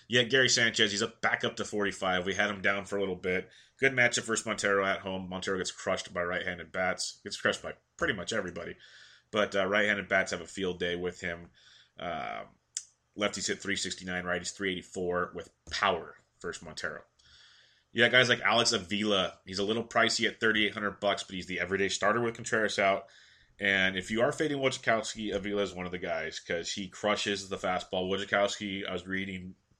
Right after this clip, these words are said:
from Josh Cole, throws his four-seam fastball over sixty-five percent of the time, and Avila is one of the best in all of baseball in the last year to year and a half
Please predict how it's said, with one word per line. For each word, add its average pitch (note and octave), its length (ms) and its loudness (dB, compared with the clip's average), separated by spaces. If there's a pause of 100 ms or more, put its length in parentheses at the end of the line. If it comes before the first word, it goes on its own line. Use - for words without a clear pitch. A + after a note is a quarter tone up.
(120)
from C3 200 -2
Josh G#2+ 260 0
Cole, - 340 -8 (360)
throws C3 280 4
his B2+ 160 2
four-seam A#2 400 2
fastball G2+ 540 4
over F#2+ 180 -4
sixty-five F#2+ 520 -4
percent - 220 -2
of E2+ 60 -10
the - 40 -18
time, F2+ 380 -2
and F2+ 340 -6 (360)
Avila G#2+ 240 2
is F#2+ 100 -2
one G2 160 -2
of F#2 60 -8
the F2 80 -8
best F#2+ 260 0
in F#2 80 -6
all F2+ 120 -2
of E2+ 60 -8
baseball F#2 380 -2
in F2 60 -4
the F2 60 -8
last F2+ 260 -6
year F#2 180 0
to F2 140 -6 (160)
year F#2+ 180 -2
and F2 80 -6
a - 40 -8
half E2+ 460 -4